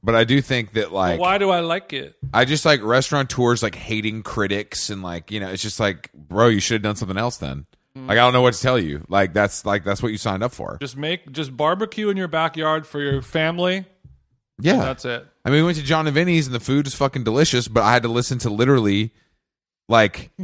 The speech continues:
Speaker 2: <laughs>
Speaker 1: J. Cole. Like, it's crazy. Like,
Speaker 2: Mm-hmm.
Speaker 1: I'm gonna talk shit on that forever. That doesn't affect their bottom line. Those guys are rich. They're making
Speaker 2: Mm-hmm.
Speaker 1: a fortune 'cause the food is good.
Speaker 2: Mm-hmm.
Speaker 1: Like, it's fine. It doesn't matter.
Speaker 2: We all have fun.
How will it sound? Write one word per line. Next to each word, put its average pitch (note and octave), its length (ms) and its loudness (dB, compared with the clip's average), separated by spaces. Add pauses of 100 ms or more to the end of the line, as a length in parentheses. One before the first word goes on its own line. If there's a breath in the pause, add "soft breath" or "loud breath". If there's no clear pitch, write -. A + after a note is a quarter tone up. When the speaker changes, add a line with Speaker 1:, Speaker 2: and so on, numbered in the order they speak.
Speaker 2:
<laughs> - 180 -18
Speaker 1:
J. C3 380 6
Cole. A2+ 600 6 (280)
Like, A#2 300 6
it's B2+ 220 -4
crazy. A2 580 4
Like, G#2+ 160 2
Speaker 2:
Mm-hmm. A#2 80 4
Speaker 1:
I'm D3+ 100 6
gonna F3+ 140 4
talk E3 300 2
shit F3 160 0
on D#3 100 2
that C#3+ 160 0
forever. D3+ 480 2 (280 soft breath)
That D3 80 2
doesn't B3 180 -2
affect E3 240 0
their D3 80 4
bottom B2+ 340 4
line. B2+ 160 0
Those F#3 120 -2
guys F#3 200 -2
are F3 100 0
rich. D3 500 2
They're C3 80 -2
making C#3+ 260 -4
Speaker 2:
Mm-hmm. C#3 100 -2
Speaker 1:
a C3 40 -16
fortune F3+ 360 0
'cause D3+ 120 -4
the E3 60 -4
food C4 240 0
is C3+ 120 0
good. D2+ 320 -8
Speaker 2:
Mm-hmm. C#3+ 460 -12
Speaker 1:
Like, C#3 180 -2
it's D#3 100 -8
fine. E3+ 400 -4
It F#2+ 80 -6
doesn't D3 220 2
matter. F#3 340 -2
Speaker 2:
We G#3+ 80 -4
all B3+ 120 0
have C4+ 160 -2
fun. G#3 260 -2